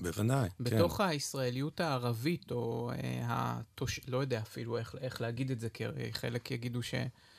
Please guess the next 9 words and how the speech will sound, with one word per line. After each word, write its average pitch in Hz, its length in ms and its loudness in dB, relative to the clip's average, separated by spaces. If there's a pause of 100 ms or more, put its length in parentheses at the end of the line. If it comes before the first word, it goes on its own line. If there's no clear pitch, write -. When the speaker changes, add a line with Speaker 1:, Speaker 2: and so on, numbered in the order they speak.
(320)
Speaker 2:
אה, 120 220 -4 (260)
זה 127 140 0
בעיה 131 840 8
לדבר 127 420 4
על 123 80 8
ישראליות 123 640 6
ערבית. 123 400 2 (420)
יש, 151 500 8
אה, 277 180 6